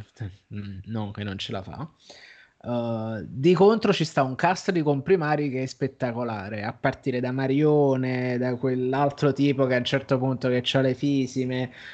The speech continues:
alla, alla comparsata di Sara Penelope Robin, sono tutti quanti ottimi perché,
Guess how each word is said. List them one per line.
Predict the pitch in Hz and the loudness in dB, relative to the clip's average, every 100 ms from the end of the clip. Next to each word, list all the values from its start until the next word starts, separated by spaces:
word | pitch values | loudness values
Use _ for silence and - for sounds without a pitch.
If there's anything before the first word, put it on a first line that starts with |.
| 117 - | -12 -2
alla, | 123 123 127 135 135 131 131 | 0 4 4 6 6 4 2
alla | 131 135 | 2 2
comparsata | 123 135 127 131 - - 135 135 131 | 2 0 2 0 0 0 2 4 4
di | 127 131 131 127 | 2 4 4 2
Sara | - 135 135 | 2 4 4
Penelope | 131 131 131 127 | 2 0 0 2
Robin, | 131 151 127 127 120 | 4 4 4 2 0
sono | - 123 | -2 -4
tutti | 170 202 | 0 2
quanti | 165 165 160 151 | 4 2 2 2
ottimi | 143 160 165 - 185 180 | 4 4 0 0 0 2
perché, | 143 123 - 156 143 | 0 -2 -2 2 2